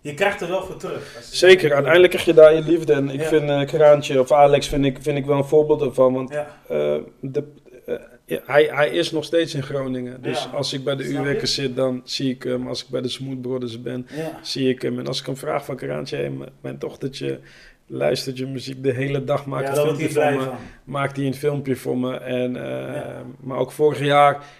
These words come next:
Speaker 2: ik zit ook in de organisatie van Trendship, een groot innovatiecongres.
Speaker 1: Ja.
Speaker 2: Hebben we hem ook geboekt, eh, op dat congres. En, eh,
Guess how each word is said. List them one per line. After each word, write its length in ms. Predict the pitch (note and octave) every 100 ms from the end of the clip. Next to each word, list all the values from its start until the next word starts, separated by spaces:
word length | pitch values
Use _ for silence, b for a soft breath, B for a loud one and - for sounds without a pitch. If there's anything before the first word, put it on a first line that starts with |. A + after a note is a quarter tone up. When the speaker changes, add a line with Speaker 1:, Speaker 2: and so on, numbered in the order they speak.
| B
Speaker 2:
ik 120 | -
zit 200 | - C3
ook 100 | C3+
in 60 | C#3+
de 60 |
organisatie 580 | C3+ C#3 C#3+ C#3 C#3 C#3
van 180 | C#3 C3+
Trendship, 520 | C3+ C#3 C#3 C3 C3
een 100 | C3
groot 300 | - C3+ C#3
innovatiecongres. 1080 | C#3+ C#3 C#3+ C#3 B2+ C#3 B2+ B2 C3 - _
Speaker 1:
Ja. 140 | - C#3+ B B
Speaker 2:
Hebben 260 | - C3 C#3
we 60 |
hem 120 | C3
ook 120 | C3+ C3+
geboekt, 460 | C#3 B2 C3 C3 b b b _ _
eh, 340 | - C#3 C3 C3+ C#3
op 180 | C#3 C3+
dat 180 | C#3 -
congres. 640 | C3+ B2+ B2+ B2 A#2+ -
En, 400 | - B2+ B2 B2
eh, 680 | C#3 A#2+ A#2+ B2 B2 B2